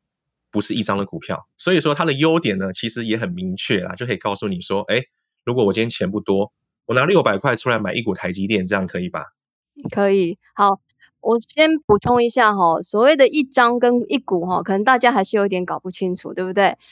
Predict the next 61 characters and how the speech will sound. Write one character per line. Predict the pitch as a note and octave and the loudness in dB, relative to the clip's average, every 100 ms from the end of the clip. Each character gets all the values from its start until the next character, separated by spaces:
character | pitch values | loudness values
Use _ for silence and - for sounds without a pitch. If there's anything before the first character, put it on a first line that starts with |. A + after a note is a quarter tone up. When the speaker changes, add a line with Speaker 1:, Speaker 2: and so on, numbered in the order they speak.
| _ | _
Speaker 2:
所 | - A3+ | -4 -4
以 | |
一 | C#4+ C4+ | -2 -2
张 | - C4 C4 | 0 0 0
股 | C4 E3+ | -6 -4
票 | - F#3+ E3 G3 | 2 2 2 0
会 | A3+ | 4
有 | F#3+ | 4
几 | F#3+ G#3 | 2 -6
股 | G#3 F#3 | -4 -4
呢， | F3 F3 | -2 -4
世 | G3 G#3 | -6 -6
婷？ | F#3 E3 - _ _ _ - | -6 -6 -12 _ _ _ -6
Speaker 1:
一 | A#2+ | 0
定 | D3 C3+ | 0 0
是 | - | -2
一 | C3 | -4
千 | - - A#2 A#2 | -2 -2 -2 -4
股 | F#2 D#2+ | -6 -4
吼， | G2 F2+ | -6 -6
三 | - B2+ C3 | -4 -2 4
个 | |
零 | A3+ A3+ G#3+ G3+ | 6 6 6 4
吼。 | G3 | 2
Speaker 2:
对， | F#3 | 0
好， | G3+ G3+ F#3+ | -6 -6 -6
三 | F#3 A#3+ A#3+ | 0 2 4
个 | G#3 | 2
零 | F#3 F#3 F#3 | 0 0 0
哦， | F3+ | 2
Speaker 1:
嗯。 | |
Speaker 2:
一 | C4 | 0
张 | A#3+ B3 B3 | 2 4 4
股 | A#3 F3+ | 2 2
票 | G#3+ G3+ | 4 2
是 | G#3 | 0
一 | G#3 | -2
千 | G3 - G3 G3 | -2 -2 -2 -4
股。 | - - - - - | -6 -10 -12 -20 -2
那 | B3+ A#3 | 0 2
所 | A3+ | 2
谓 | A#3+ | 2
零 | A#3 G3+ C#4 | 4 2 2
股 | C#4 F#3 | 0 0
交 | F3+ G#3 G#3+ | 2 2 4
易 | G3+ | 2
呢， | F#3 F3 | 0 -4
所 | F3+ G#3 | -2 -2
以 | F#3 | -2
它 | F3+ G#3+ | 0 0
的 | G#3+ F#3+ | 2 0
交 | F3 A3 A3 | 0 2 4
易 | A3 | 2
的 | F#3 F3 F3+ - | 2 2 0 -4
这 | A3 | -2
个 | F3+ E3+ - - - | 0 -2 -2 -6 -6
股 | F#3 F3+ | -8 -6
数 | - A3 | -4 0
就 | G#3 | 0
是 | G3+ F#3 - | 0 -2 -4
一 | - A3+ A3+ | -4 0 -2